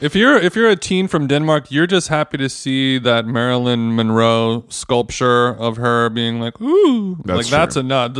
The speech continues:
Speaker 1: Just to get the flick of that, like, we're straight.
Speaker 2: We're straight. My friends are all gonna be jealous. But yeah, it was a strange, it was a, it was a strange, uh, in that way, that it was just like, I felt like a very different vibe from, from my normal experience there. Um, but it's still,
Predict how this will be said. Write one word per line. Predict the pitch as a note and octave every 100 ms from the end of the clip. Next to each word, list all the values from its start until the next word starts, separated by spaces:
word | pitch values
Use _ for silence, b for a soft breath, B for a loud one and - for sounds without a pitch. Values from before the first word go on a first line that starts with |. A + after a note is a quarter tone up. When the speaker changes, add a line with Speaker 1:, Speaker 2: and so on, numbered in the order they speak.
| C3+
Speaker 1:
Just | C3+ E3
to | E3
get | E3+
the | C#3+
flick | - D3 D3
of | B2+
that, | B2+ B2+ B2
like, | A2+ A2+
we're | A2+
straight. | A#2+ - A2+ G#2 - A2+
Speaker 2:
We're | G#2+
straight. | G2+ F2 D2+ E2+
My | G2
friends | G2 G#2+ F#2+
are | E2+
all | E2+
gonna | E2+
be | D2
jealous. | C2+ D2 D2+ D2+ -
But | -
yeah, | G#2+ G2+
it |
was | F#2+
a | F#2
strange, | - A#2 A2 A#2 G#2 F#2
it | F2+
was | F#2 E2+
a, | E2+ E2+
it |
was | F#2+ E2
a |
strange, | E2 - G2 F#2+ F2+ E2 -
uh, | E2+ D2+ C#2 C2 C2+ - _ - C#2
in | F#2+
that | F2+ D#2
way, | D#2 D2 C2 -
that | G2
it | G#2
was | F#2+
just | G2
like, | -
I | F#2
felt | - G2
like | F2+ F#2
a |
very | F2 E2+
different | D#2 E2 E2+ D2
vibe | D#2 D2+ D2+ C#2
from, | - D#2+ D2+
from | - E2+
my | D#2
normal | D#2 D2+ D2+ D2 C#2+ C2+
experience | E2 - E2 D2+ C#2+ -
there. | C#2+ B1 B1+ -
Um, | - D#2 C#2+ D2
but | A2
it's | -
still, | - A2+ D2+